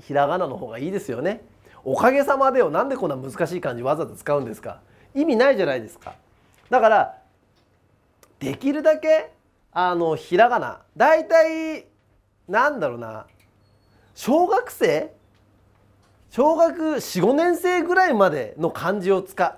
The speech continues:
うがいいと思いますね、大体。うん。中学校で使う漢字なんか使う人ない。で、例えば、できるだけ難し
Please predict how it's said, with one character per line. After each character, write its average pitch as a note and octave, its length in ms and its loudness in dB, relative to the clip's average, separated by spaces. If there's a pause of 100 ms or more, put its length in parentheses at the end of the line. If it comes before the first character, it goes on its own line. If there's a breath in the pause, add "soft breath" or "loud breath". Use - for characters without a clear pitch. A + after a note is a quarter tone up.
(140)
う F#3+ 140 -2
が - 140 -6
い F3 100 -6
い D3+ 40 -10
と C#3 100 -8
思 A2+ 180 -10
い A#2 40 -12
ま A#2 100 -8
す - 100 -18
ね、 G#2 180 -18
大 A#2 240 -4
体。 A2 300 -6 (640 soft breath)
う B2 80 -2
ん。 G#2 380 -4 (100)
中 B3+ 180 -2
学 D4+ 180 2
校 G#3+ 140 2
で D3+ 100 -4
使 - 160 -8
う C3 100 -2
漢 C3 180 -6
字 B2 100 -8
な B2 80 -6
ん A2 40 -8
か G#2+ 100 -10
使 - 180 -6
う E3 60 -4
人 E3 120 -6
な D3+ 60 0
い。 B2 80 -2
で、 F3+ 80 0
例 F#3 300 0
え D#4 40 0
ば、 G#3 420 4 (1300 soft breath)
で F#3 180 4
き D#4 140 -2
る E4+ 80 -2
だ F4 120 -2
け D#4+ 140 0
難 F3 260 -2
し - 80 -14